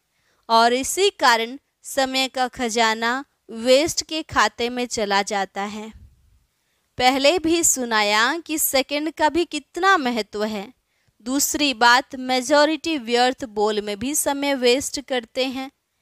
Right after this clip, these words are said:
एक घंटे के अंदर भी चेक करो कि जो भी बोल बोला, हर बोल में आत्मिक भाव और शुभ भावना है। बोल से भाव और भावना दोनों अनुभव होती है।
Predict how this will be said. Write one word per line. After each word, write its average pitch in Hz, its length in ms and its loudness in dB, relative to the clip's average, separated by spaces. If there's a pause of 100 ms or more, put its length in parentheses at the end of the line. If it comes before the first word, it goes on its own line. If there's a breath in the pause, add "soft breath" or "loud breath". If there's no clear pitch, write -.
(360)
एक 254 280 2
घंटे 262 480 -2
के 262 160 -4
अंदर 247 300 -2
भी 254 160 -4
चेक 269 400 -2
करो 226 400 2
कि 269 220 -8
जो 240 280 2
भी 254 240 -2
बोल 220 420 2
बोला, 214 560 2 (360 soft breath)
हर 269 200 2
बोल 240 440 2
में 294 180 -2
आत्मिक 254 640 -2
भाव 226 540 4 (140)
और 233 240 0
शुभ 254 360 -4
भावना 226 640 -2
है। 233 320 -4 (640)
बोल 269 480 4
से 330 400 -4
भाव 240 520 2
और 247 440 2
भावना 220 600 0
दोनों 226 480 -2
अनुभव 247 420 0
होती 202 420 -4
है। 208 180 -14